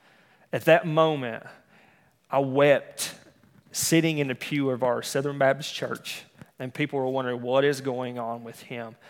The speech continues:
But what it did, it made me realize that we are on this earth for one thing.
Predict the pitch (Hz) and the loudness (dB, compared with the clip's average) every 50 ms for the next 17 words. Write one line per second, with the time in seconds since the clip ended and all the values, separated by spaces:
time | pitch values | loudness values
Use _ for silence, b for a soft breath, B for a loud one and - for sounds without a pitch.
0 | B B B B B B B 131 127 127 131 135 143 143 151 143 139 135 127 147 | B B B B B B B -8 -6 -4 0 2 2 4 4 2 0 -2 0 2
1 | 156 151 135 131 123 120 - - 131 127 127 143 139 139 143 139 135 135 143 147 | 4 4 4 2 0 -2 -6 -14 -8 -4 -2 -2 -2 -2 -4 -6 -4 -2 0 0
2 | 139 131 123 120 120 123 120 123 120 117 123 123 - - 127 135 139 143 139 139 | 0 2 2 2 2 2 2 0 -2 -4 -6 -6 -6 -6 -4 -2 0 0 0 -2
3 | - 139 139 135 131 131 127 - - - 135 131 131 127 123 120 - - - - | -2 -4 -4 -4 -4 -6 -8 -8 -8 -4 -2 -2 0 0 -2 -6 -10 -18 -20 -20
4 | - _ _ b b b b b b b _ - 139 127 123 131 143 151 147 - | -20 _ _ b b b b b b b _ -6 -6 -4 0 0 0 0 0 -4
5 | - 156 147 127 117 110 113 113 | -4 -2 -2 -2 -2 -6 -8 -14